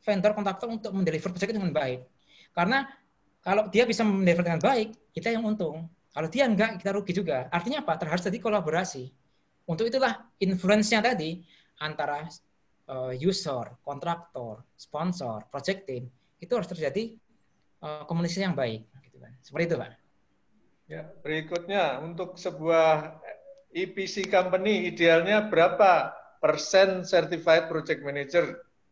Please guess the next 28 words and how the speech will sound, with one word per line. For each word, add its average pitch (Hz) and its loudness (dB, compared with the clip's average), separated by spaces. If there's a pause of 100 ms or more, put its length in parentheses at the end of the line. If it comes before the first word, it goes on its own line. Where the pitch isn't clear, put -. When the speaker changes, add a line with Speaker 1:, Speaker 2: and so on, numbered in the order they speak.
(1080)
Speaker 1:
Oke, 165 -2 (480)
minimum 247 2
project 240 0
manajernya, 202 4
Pak. 165 -2 (640)
Kalau 220 6
yang 233 0
di 196 0
bawahnya 208 4
bisa, 175 0
kalau 175 -2
bisa 170 0
P 170 0
M, 165 -2 (240)
bisa. 156 -6 (460)
Eh, 156 0
jadi 190 0
gini, 170 -4 (420)
kalau 185 0
kita 247 -2
udah 185 4 (180)
bicara 170 -2
E 180 0
P 226 -4
C, 135 -8
kalau 170 -4
saya 214 -4
melihat 208 -2